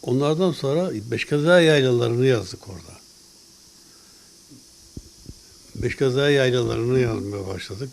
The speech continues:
Beşkaza yaylalarından sonra sırayla işte Makri'den Meri'ye, Meri'den Fethiye'ye anılar.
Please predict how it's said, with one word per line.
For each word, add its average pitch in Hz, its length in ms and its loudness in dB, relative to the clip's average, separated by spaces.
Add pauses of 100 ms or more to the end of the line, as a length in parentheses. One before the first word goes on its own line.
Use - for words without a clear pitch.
Beşkaza 123 460 -4
yaylalarından 110 720 -4
sonra 101 400 -14 (840)
sırayla 151 580 2 (400)
işte - 160 -12
Makri'den 135 560 -2
Meri'ye, 127 540 2 (1000)
Meri'den 135 420 0
Fethiye'ye 117 500 -2
anılar. 117 520 -6